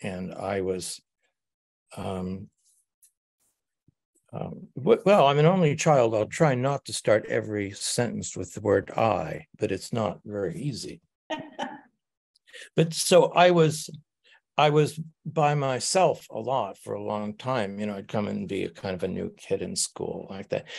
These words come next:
So I kind of, um, got in the habit of doing things in my room a lot. And, um,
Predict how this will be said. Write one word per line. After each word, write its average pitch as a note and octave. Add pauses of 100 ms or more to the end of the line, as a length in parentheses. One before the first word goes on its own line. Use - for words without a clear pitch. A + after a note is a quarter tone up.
(140)
So -
I F3
kind F3+
of, C3 (360)
um, C3 (1000)
got C#3+ (440)
in C#3
the C3
habit D3 (140)
of A2 (180)
doing C#3+
things G#2+ (480)
in A#2+
my A2+
room A2
a E2+
lot. E2+ (160)
And, G2 (720)
um, G2